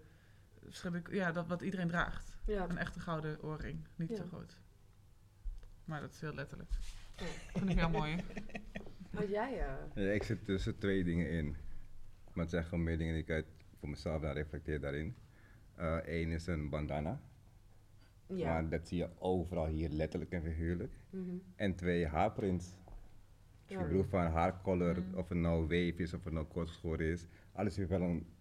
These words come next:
Speaker 3: attachment erin van wat met fashion te maken heeft, of met een bepaalde expressie te maken heeft.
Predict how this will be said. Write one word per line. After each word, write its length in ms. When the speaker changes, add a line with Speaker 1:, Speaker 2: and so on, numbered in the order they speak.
Speaker 3:
attachment 640
erin 300
van 260
wat 200
met 240
fashion 360
te 80
maken 200
heeft, 120
of 60
met 140
een 60
bepaalde 280
expressie 340
te 60
maken 320
heeft. 160